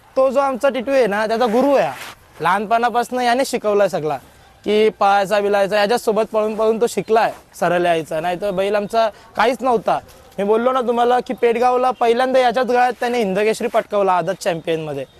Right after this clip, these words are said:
आणि तेव्हा कोणाचीच घरची गाडी नव्हती, तेव्हा आमची गाडी होती सहाशे गाड्यांमध्ये. तो आम्हाला एक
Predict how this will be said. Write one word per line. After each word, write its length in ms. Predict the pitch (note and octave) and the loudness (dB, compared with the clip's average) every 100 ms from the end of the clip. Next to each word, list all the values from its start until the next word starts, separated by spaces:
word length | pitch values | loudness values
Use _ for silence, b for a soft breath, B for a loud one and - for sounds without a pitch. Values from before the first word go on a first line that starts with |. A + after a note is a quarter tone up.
| B B B | B B B
आणि 140 | F3 F#3 | -8 -2
तेव्हा 280 | A3+ A#3+ | 2 2
कोणाचीच 360 | A#3+ A#3 B3+ C4+ | 2 0 0 0
घरची 300 | B3 F#3 A3 | 0 0 0
गाडी 220 | A3 A3+ | 0 0
नव्हती, 200 | A#3+ A3+ | 0 -2
तेव्हा 180 | A#3 A#3+ | 0 0
आमची 240 | A3 A3 | 0 0
गाडी 200 | A#3+ A3+ | 0 2
होती 180 | A3 G3+ | 0 -2
सहाशे 300 | G3 D#3+ G3 | -4 -4 -2
गाड्यांमध्ये. 480 | F3 D#3+ D#3 D3 C3+ b b _ | -2 -2 -6 -8 -12 b b _
तो 40 | G#3+ | -4
आम्हाला 320 | A3 A#3+ | 0 0
एक 80 | B3+ | 0